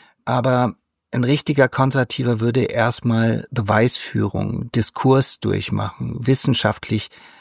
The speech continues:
sich nicht an der Nase rumführen lassen. Und leider ist das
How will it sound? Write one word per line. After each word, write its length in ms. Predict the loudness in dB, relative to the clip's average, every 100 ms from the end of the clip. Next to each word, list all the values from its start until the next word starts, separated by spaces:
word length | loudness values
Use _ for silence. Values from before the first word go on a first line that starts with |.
| _
sich 320 | -2 0 2
nicht 240 | 2 2 0
an 100 | 2
der 120 | 2
Nase 360 | 4 4 2 0
rumführen 640 | 0 -2 -2 -4 -4 -2
lassen. 400 | -4 -6 -6 -4
Und 200 | -4 -6 -14 -20 -20 _ _ _ _ _
leider 560 | -2 2 4 6 4 2
ist 320 | -2 -2 -2
das 380 | -2 -2 -6